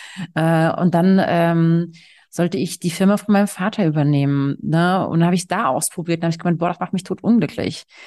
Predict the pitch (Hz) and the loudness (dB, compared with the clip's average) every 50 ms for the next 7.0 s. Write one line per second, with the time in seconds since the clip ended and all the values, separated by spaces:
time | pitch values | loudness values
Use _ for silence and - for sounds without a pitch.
0 | - - _ - - 175 175 160 180 160 170 190 190 185 185 196 190 - 190 185 | -20 -20 _ -4 -2 0 2 2 2 2 2 2 2 2 0 -2 -2 0 -2 0
1 | 185 190 175 180 185 180 170 185 190 185 185 - 170 175 180 185 185 180 190 - | 2 2 2 2 0 2 2 0 -2 -2 -4 -2 0 0 2 0 0 -2 -4 -6
2 | - - 185 190 - 202 180 - 208 226 - 247 247 226 - - 170 175 156 156 | -2 -2 -2 2 2 2 2 2 0 0 2 0 0 0 0 -2 0 0 0 0
3 | 160 - - 147 139 147 139 - - 143 147 143 147 - - - 156 - 156 139 | 0 -2 -2 -4 -4 -4 -6 -6 -6 -6 -4 -2 -2 -2 -2 -4 -2 -2 -2 -2
4 | 143 143 147 147 - - 170 160 - - - 220 214 - - - 165 175 175 160 | -2 -2 -2 -4 -2 -2 -2 -2 0 0 0 0 0 0 -2 -2 0 0 0 0
5 | 196 220 - - - 214 - - 220 214 208 - 220 220 - - 220 214 180 147 | 0 -2 -4 -4 -4 -6 -4 0 -2 -2 0 2 0 0 2 2 2 2 2 2
6 | 151 - 156 160 - - 151 - - 156 151 151 147 143 143 139 143 143 143 139 | 0 -4 -8 -12 -8 -10 -10 -4 -2 -2 -2 0 -2 -2 -2 -2 -2 -2 -2 -4